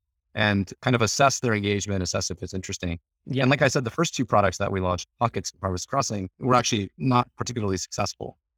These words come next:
Speaker 1: And so those were kind of trial and errors where we learned a lot and then rolled that into the third product, Highrise,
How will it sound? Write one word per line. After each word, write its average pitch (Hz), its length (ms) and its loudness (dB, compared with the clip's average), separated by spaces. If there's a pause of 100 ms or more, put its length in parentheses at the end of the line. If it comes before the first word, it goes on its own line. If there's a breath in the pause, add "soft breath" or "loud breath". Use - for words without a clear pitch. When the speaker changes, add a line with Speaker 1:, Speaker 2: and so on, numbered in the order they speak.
(140)
Speaker 1:
And 110 100 -4
so 123 120 6
those 123 240 4
were 104 340 2
kind 98 160 -2
of 90 140 -6
trial 117 340 4
and 107 140 2
errors 110 560 0
where 101 340 2
we 107 140 -2
learned 117 220 4
a 107 40 2
lot 90 300 -2 (100)
and 104 140 0
then 104 100 0
rolled 107 240 0
that 101 220 2
into 110 360 -2
the 90 140 -4
third 120 240 2
product, 87 380 -4
Highrise, 95 480 -2